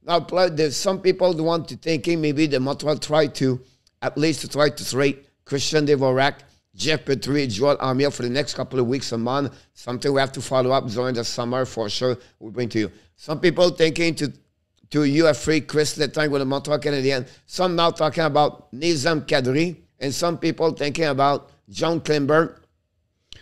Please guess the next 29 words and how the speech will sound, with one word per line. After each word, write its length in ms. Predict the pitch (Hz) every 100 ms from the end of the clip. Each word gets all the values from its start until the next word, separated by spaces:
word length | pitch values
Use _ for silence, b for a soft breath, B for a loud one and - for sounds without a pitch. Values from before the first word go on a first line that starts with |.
| B
Some 240 | - 151
people 340 | 147 170 170 175
thinking 280 | - 151 160
about 220 | 147 143
Vincent 420 | 123 156 175 170
Trocek. 400 | 151 139 - 165 - _ _ _ _ _ _ _ _ _ _ _
It's 160 | - 180
all 160 | 202 214
great, 500 | 160 208 254 214 - _ _ _ _ _ _ _ _ _
but 120 | 143
where 160 | 165 233
do 100 | 202
you 100 | 208
get 240 | 180 202
the 80 | 175
money? 460 | 170 262 190 104 90 _ _ _ _ _ _ _ _ _
What 180 | - 233
is 120 | 185
going 220 | 185 208
on 140 | 226 214
with 160 | 196
Carey 240 | 196 190 180
Price? 560 | 190 220 233 110 - _ _ _ _ _ _ _ _ _ _ _
What's 180 | - 208
going 180 | 208 214
on 80 |
with 140 | 214 190
Shea 220 | - 202
Weber? 520 | 185 240 180 139 104